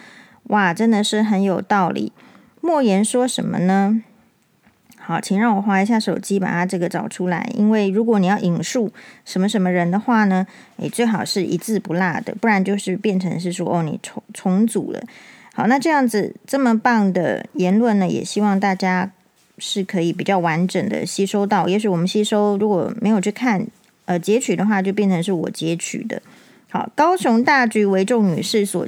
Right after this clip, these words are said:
截取，因为我那个，我们朋友传给我们是有十七项莫言说的话，比如说，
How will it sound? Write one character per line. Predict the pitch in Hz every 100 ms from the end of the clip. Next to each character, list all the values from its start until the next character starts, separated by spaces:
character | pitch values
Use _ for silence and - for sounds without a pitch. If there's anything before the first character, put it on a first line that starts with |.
| 233
截 | - 190 214
取， | -
因 | -
为 | 415
我 | 262 180 -
那 | 285
个， | 349 262 240 240 - - - _
我 | 220
们 | 214 233 262
朋 | 220 262
友 | 285 240
传 | 226 208
给 | 220
我 | 226
们 | 185 175
是 | 180 226
有 | 202 180
十 | - 214
七 | - 262
项 | 262 262
莫 | 214 269 214
言 | 165
说 | 180 208 190
的 | 185
话， | 214 -
比 | 196
如 | 233
说， | 285 285